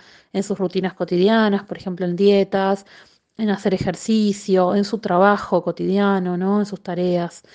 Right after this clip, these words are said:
Em, en la cuatro, bueno, puede hablar de peleas en el hogar, en la familia, o de figuras, una, un hogar, una familia con personas como muy marciales, ¿no? Muy competitivas, o donde se fomentó mucho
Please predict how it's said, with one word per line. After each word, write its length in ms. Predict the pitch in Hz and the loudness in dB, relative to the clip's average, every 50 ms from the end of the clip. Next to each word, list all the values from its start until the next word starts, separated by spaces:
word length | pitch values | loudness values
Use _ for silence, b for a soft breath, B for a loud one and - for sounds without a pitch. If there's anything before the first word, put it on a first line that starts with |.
| B B B B B B B | B B B B B B B
Em, 420 | - 196 185 175 175 175 175 170 170 - | -4 -2 -2 0 0 0 -2 -4 -6 -4
en 140 | - 220 208 | -2 0 2
la 140 | 196 185 - | 2 2 4
cuatro, 320 | 202 196 196 196 196 185 | 4 4 4 4 2 2
bueno, 260 | 185 180 175 175 175 | 2 2 0 -2 -2
puede 160 | - 196 190 | -2 -2 0
hablar 200 | 185 185 180 175 | 0 0 0 0
de 80 | 185 180 | 0 0
peleas 420 | 180 - 180 180 185 185 190 - - | 0 -2 -2 0 0 0 -2 -2 -6
en 60 | 175 | -6
el 100 | 175 170 | -4 -4
hogar, 360 | 170 175 180 180 185 185 185 185 | -2 2 2 2 2 2 2 0
en 100 | 175 175 | 0 -2
la 80 | 175 | -4
familia, 960 | - - 180 185 190 196 202 202 202 202 196 185 185 185 190 180 180 185 190 B B B B B B B B | -4 -8 -8 -4 -2 0 0 2 2 2 0 0 0 0 0 0 0 -2 -4 B B B B B B B B
o 200 | - 208 190 190 | -2 2 2 4
de 240 | 190 185 185 196 190 | 4 4 4 2 2
figuras, 640 | 190 - 202 180 180 190 196 196 202 190 190 - - | 0 -2 -2 2 2 2 4 4 4 2 0 -2 -6
una, 260 | 208 190 196 185 - - | -6 -4 -4 -4 -6 -6
un 140 | 233 202 196 | -4 -2 0
hogar, 320 | 190 190 202 208 214 196 | 0 4 4 4 4 4
una 140 | 208 196 175 | 2 -2 -2
familia 440 | - 190 180 190 196 196 202 208 202 | -4 -4 -2 -2 0 2 2 2 2
con 240 | 196 180 175 170 160 | 0 -2 -4 -4 -6
personas 440 | - 180 - - - 180 180 190 - | -8 -10 -8 -6 -4 -2 -2 -4 -4
como 200 | - 185 165 165 | -6 -8 -8 -4
muy 160 | 170 180 190 | -2 0 0
marciales, 640 | 185 180 165 - - - 214 202 190 190 185 175 - 185 | 0 0 -2 -2 0 2 4 4 4 4 2 0 -2 -2
¿no? 100 | 185 180 | -4 -4
Muy 220 | 180 185 175 175 | -4 -4 -6 -6
competitivas, 920 | 170 - 170 160 170 160 - 175 - - 233 233 240 240 233 233 226 226 233 - | -6 -8 -8 -8 -10 -10 -10 -12 -8 -4 -2 0 4 6 6 6 4 2 0 -4
o 60 | 196 | -4
donde 200 | 185 185 180 185 | -4 -4 -4 -6
se 120 | - - 190 | -8 -10 -10
fomentó 420 | - 196 185 185 190 185 202 202 | -8 -8 -6 -6 -4 -4 -2 -2
mucho 420 | 196 202 202 202 - 214 202 202 | 0 0 -2 -2 0 0 0 0